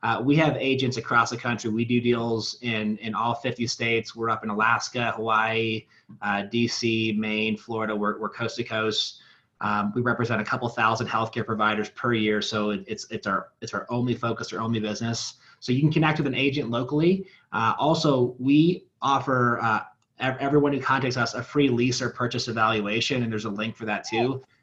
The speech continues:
If you wanna know, uh, it doesn't even matter if your lease isn't up for five or ten years. If you just wanna know, "Hey, how does my current terms compare to the market?"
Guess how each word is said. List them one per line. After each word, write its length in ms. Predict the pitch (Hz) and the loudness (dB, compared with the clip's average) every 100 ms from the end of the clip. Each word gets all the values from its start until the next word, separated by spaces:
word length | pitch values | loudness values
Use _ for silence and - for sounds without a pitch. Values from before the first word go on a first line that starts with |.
| _ _ _ | _ _ _
If 160 | 139 135 | -2 2
you 100 | 151 | 6
wanna 220 | 156 156 | 6 6
know, 600 | 143 135 135 131 147 - - | 6 4 4 4 2 0 -2
uh, 160 | 123 117 | 0 2
it 60 | 160 | 4
doesn't 180 | 165 | 6
even 160 | 180 156 | 6 6
matter 200 | 147 139 | 4 2
if 100 | 127 | 2
your 100 | 131 | 4
lease 220 | 135 139 | 4 4
isn't 180 | 135 123 | 4 2
up 160 | 131 - | 2 0
for 80 | |
five 300 | 120 120 117 | 0 4 4
or 60 | 117 | 2
ten 200 | - 113 | 0 0
years. 220 | 117 107 | 0 0
If 80 | 110 | 0
you 60 | 135 | 0
just 100 | 135 | 0
wanna 120 | 123 | 0
know, 120 | 120 | 0
"Hey, 160 | 117 120 | 0 -2
how 200 | - 170 | 2 2
does 120 | 202 | 4
my 120 | 170 | 2
current 320 | - - - | 0 -2 -2
terms 280 | - 127 123 | -2 -2 -2
compare 340 | 120 120 123 | -2 -2 -2
to 80 | 120 | 0
the 80 | 113 | 0
market?" 560 | 104 101 120 151 156 | 2 0 2 0 0